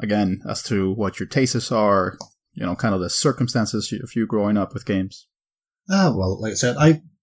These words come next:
Speaker 2: started off two six hundred, all the arcadey style stuff, moved on through the N E S, uh, S N E S, I should say,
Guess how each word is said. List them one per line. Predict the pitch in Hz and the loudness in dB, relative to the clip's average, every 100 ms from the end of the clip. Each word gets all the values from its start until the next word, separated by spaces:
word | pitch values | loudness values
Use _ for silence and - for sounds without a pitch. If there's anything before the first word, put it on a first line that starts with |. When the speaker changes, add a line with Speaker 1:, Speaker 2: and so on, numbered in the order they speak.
| _ | _
Speaker 2:
started | - 135 127 107 | 4 6 6 6
off | 98 98 - _ _ _ | 6 4 -2 _ _ _
two | - | 2
six | 104 113 | 2 4
hundred, | 107 101 101 98 101 | 6 8 8 6 4
all | 104 | 4
the | 95 | 6
arcadey | 95 92 101 92 95 | 6 6 6 6 6
style | 90 - 98 95 90 | 2 4 6 6 4
stuff, | - 101 95 - - | 2 2 0 -4 2
moved | 107 95 98 | 4 6 8
on | 92 87 | 8 8
through | - 98 90 | 6 4 6
the | 92 85 - | 6 4 0
N | 107 95 | 4 6
E | 87 | 8
S, | 92 92 - - 113 | 8 8 4 -2 0
uh, | 95 - - | 0 -2 -6
S | 107 101 92 | -2 0 2
N | 87 | 2
E | 87 | 0
S, | 90 90 | 0 0
I | 90 | 0
should | 95 | -2
say, | 92 98 | -2 -2